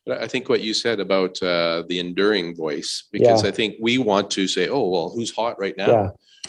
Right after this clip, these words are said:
Speaker 1: Who's, uh, <laughs> who's
Speaker 2: Yeah.
Speaker 1: got the word for today?"
Speaker 2: Yeah.
Speaker 1: sort of thing, or the worship song or, or whatever, right? We
Speaker 2: Yeah.
Speaker 1: wanna listen to, uh, what's really current
Speaker 2: Yeah.
Speaker 1: and relevant.
Speaker 2: You, you know what the key to,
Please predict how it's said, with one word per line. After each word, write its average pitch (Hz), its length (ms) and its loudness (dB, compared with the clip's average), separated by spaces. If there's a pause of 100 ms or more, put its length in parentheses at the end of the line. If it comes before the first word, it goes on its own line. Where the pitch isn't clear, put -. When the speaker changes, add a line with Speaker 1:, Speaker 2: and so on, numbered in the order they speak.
(140)
Speaker 1:
Who's, 135 360 2
uh, 104 240 6
<laughs> - 540 -6
who's - 120 4
Speaker 2:
Yeah. 101 60 2
Speaker 1:
got 143 160 2
the 120 80 2
word 131 260 0
for 113 120 -4
today?" 110 500 0 (120)
Speaker 2:
Yeah. 110 220 -2 (220)
Speaker 1:
sort 113 200 -2
of 101 80 2
thing, 104 200 0
or 107 260 4
the 98 80 2
worship 104 380 0
song 101 420 0
or, 85 360 -4
or 92 120 -4
whatever, 104 340 -2
right? 98 220 -2
We 104 80 -4
Speaker 2:
Yeah. 98 60 0
Speaker 1:
wanna 95 180 0
listen 98 380 -4
to, 98 440 -2
uh, 92 220 -2
what's 92 380 -8
really 90 480 -4 (420)
current 98 360 0
Speaker 2:
Yeah. 92 80 -8
Speaker 1:
and 92 60 -6
relevant. 98 380 -2 (720)
Speaker 2:
You, 196 180 4
you 196 140 6
know 226 80 6
what 233 140 4
the - 80 -16
key 196 260 4
to, 160 440 6